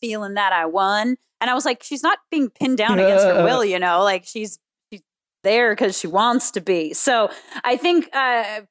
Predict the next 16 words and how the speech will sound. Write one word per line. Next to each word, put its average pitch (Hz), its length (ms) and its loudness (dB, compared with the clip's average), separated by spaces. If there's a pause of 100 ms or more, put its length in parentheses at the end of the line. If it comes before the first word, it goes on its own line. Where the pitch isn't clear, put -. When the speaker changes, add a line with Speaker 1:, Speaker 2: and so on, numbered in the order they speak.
(200)
Speaker 1:
it's 226 220 0
easy 240 300 -2
to 214 100 0
kind 220 240 -4
of, 180 180 -4 (160)
on 208 140 0
the 196 80 -2
surface, 208 440 0
misjudge 190 540 0
it. 254 180 2
Like, 214 220 0
"I 311 80 0
can't 427 340 -2
say 302 220 0
no." 294 500 2
<laughs> 427 60 -4